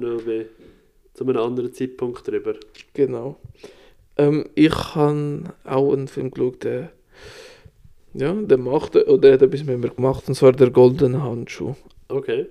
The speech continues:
Speaker 2: Endlich habe ich ihn nachgeholt. Ähm, ist ja vom Fatih Akin, der, wo auch Rheingold gemacht hat, der, wo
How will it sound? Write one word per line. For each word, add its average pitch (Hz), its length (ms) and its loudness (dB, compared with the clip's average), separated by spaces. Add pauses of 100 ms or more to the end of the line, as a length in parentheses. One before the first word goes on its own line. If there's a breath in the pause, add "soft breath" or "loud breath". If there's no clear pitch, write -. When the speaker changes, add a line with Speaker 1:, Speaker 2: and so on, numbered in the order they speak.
Speaker 2:
Endlich 156 380 -2
habe 139 200 -2
ich 139 140 -10
ihn 139 160 -6
nachgeholt. 143 680 0 (760 soft breath)
Ähm, 131 280 4 (180)
ist 127 180 -6
ja 135 80 2
vom 127 220 -6
Fatih 123 380 2
Akin, 139 640 -2
der, - 260 -6
wo 113 400 -2
auch 113 420 -8
Rheingold 147 540 4
gemacht 143 360 -6
hat, 135 200 -6
der, 123 180 -2
wo 50 200 -12